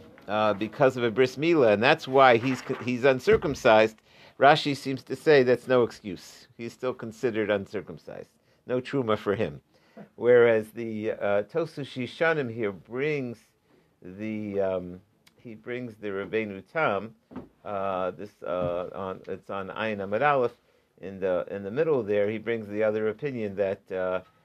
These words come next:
he, he says, "Inami onesu," he's an onus, meaning that it's beyond his control that he didn't have a bris milah. The kimin shenenes, um, and then since he's,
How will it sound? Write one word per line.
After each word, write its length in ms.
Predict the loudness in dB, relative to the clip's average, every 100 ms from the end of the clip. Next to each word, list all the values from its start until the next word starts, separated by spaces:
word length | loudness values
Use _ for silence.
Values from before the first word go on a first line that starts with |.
| _ _ _
he, 200 | -14 -12
he 160 | -14 -16
says, 300 | -4 -4 -4
"Inami 560 | -8 -4 -2 -2 -4
onesu," 600 | -4 -2 -2 -4 -10 -10
he's 220 | -8 -8
an 120 | -4 -2
onus, 540 | -4 -6 -10 -16 _ _ _ _ _ -10
meaning 400 | -6 -4 -4 4
that 280 | 6 6
it's 140 | 2 -6
beyond 400 | -6 -2 0 -2
his 160 | -6
control 540 | -8 -10 -4 2 4 4
that 160 | 4
he 100 | 2
didn't 320 | -2 -2 -2 0
have 200 | 0 2
a 80 |
bris 280 | 0 -2 -4
milah. 400 | -8 -8 -4 -6 -8 _ _
The 80 | -18
kimin 340 | -14 -12 -12
shenenes, 560 | -6 -4 -2 0 0 -2 -8 _ _ _ _ _
um, 520 | -2 2 2 2 -4 -14 _ _
and 200 | -10 -2
then 320 | 0 0 -4 -16
since 280 | -12 -12 -12
he's, 640 | -14 -8 -6 -6 -6 -14